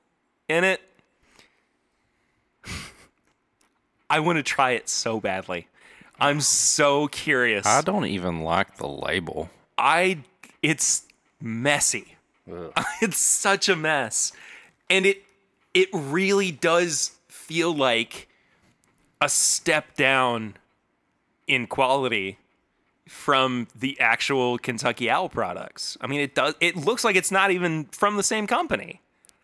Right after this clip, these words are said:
Speaker 2: And, yeah, and that's kinda how, that's kinda how I always felt about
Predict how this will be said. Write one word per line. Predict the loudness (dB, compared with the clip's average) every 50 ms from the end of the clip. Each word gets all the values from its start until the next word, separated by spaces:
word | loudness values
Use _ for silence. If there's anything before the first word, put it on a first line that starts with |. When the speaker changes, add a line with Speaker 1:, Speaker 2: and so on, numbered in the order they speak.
| _ _ -2
Speaker 2:
And, | 0 0 0 0 -4 -6 -8 -10 -16 _ _ _ _ _ _ _ _ _ _ _ _ _ _ -16
yeah, | -8 -4 0 2 2 2 2
and | 0 -2 0 2
that's | 2 2 2 0
kinda | 0 2 2 2 4
how, | 4 4 4 6 6 4 4 2 0 -4 -10 -20 -20 -20 _ _ _ _ _ _ -20 -20 -20 -20 -20 -20 -20 _ _ _ _ _ _ _ -20 _ _
that's | 0 0 0 2
kinda | 2 2 4 4
how | 6 6 6 6 6
I |
always | 6 4 4 2 0 2
felt | 2 2 2
about | 4 4 4 4 4 2 0 -4